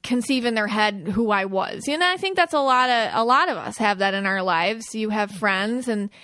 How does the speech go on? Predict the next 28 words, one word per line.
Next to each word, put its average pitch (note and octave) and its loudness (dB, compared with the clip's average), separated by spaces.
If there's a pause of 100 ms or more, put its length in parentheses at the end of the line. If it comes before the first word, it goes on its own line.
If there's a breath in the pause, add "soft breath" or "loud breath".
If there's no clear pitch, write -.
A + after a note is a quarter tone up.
(160 loud breath)
they A3+ 0
expect A#3+ 0
you C4+ 2
to C#4 2
be D4+ 0
a B3+ 2
certain - -8
way. - -14 (200)
And G#3+ 0 (460 loud breath)
they G#3+ 0
expect G#3 -4
you G#3+ -2
to G#3 -4
find G#3 -2
certain - -6
things B3 -6
funny C#4+ 0
or G#3 -4
not A#3 0
funny, G3+ -2
or F#3 -4
find, G3+ -4 (280 loud breath)
you A3+ -2
know, G#3 0
"Oh, C#4+ 2
you F#3+ -4
know, F#3 -2
you're, F#3+ -4